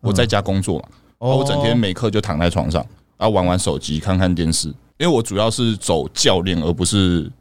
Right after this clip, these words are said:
Speaker 1: 呃，那个选手。
Speaker 2: 嗯。
Speaker 1: 目前是这样啦，所以对我来讲，我的钱哪来的？就是学生嘛。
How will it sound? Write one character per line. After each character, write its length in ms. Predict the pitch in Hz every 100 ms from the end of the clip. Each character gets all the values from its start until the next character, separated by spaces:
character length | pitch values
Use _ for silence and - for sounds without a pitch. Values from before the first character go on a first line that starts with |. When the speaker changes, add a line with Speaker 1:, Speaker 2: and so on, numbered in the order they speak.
| _ _ _
Speaker 1:
呃， 380 | 87 82 64 58 - _ _ _
那 120 | - 95
个 120 | 85
选 200 | - 95
手。 240 | - - - -
Speaker 2:
嗯。 220 | 101 87 - 127
Speaker 1:
目 160 | 143 123
前 200 | - 80
是 120 | 90
这 120 | 85
样 160 | 82 65
啦， 140 | - -
所 160 | -
以 100 | 127 - _ -
对 100 | 160
我 80 | 104
来 160 | 90
讲， 320 | 95 87 78 87 - _ _
我 120 | 92
的 160 | 87 87
钱 300 | - - 90
哪 160 | 87 73
来 140 | 71
的？ 100 | 64
就 140 | - 101
是 180 | 135
学 220 | 113 - 85
生 180 | 101 98
嘛。 140 | 90